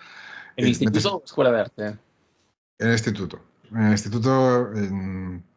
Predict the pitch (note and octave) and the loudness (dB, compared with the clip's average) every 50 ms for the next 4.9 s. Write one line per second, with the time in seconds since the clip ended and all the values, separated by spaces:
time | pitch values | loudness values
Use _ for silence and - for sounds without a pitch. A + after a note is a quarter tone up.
0 | _ _ _ _ _ _ _ _ _ _ - - A#2 A2+ A2 A2+ A#2 A#2+ B2+ C3 | _ _ _ _ _ _ _ _ _ _ -4 -2 0 0 2 2 4 4 4 2
1 | C3+ C#3+ B2 - - A2+ B2 A#2 A2 C#3 C3+ C#3 B2+ A#2+ C3 A#2 A#2 A2 G#2 G#2 | 2 0 -2 -6 -8 -8 -6 -4 -2 -2 -2 -2 -2 -2 -2 0 2 2 4 2
2 | G#2 G#2 - G#2 G#2+ G#2 G#2 G#2 G#2 B2 B2 A#2 - - - - - - - - | 2 2 0 0 2 2 2 0 0 -2 -2 -2 -6 -14 -20 -20 -20 -10 -4 0
3 | A2+ G#2+ G#2+ A2 A2 A2 A2 - B2 A2 A2+ - A2 G#2 F#2 F2+ - _ _ - | 2 4 4 4 4 2 2 -2 -4 -4 -2 -2 -2 -4 -4 -6 -14 _ _ -18
4 | G#2 F#2 F2 F2+ F2+ F#2 A2 G#2+ G#2+ G2 F2+ - A#2+ G#2+ F#2+ F2 E2+ | -14 -14 -12 -10 -6 -4 -4 -4 -4 -4 -4 0 0 0 0 -2 -6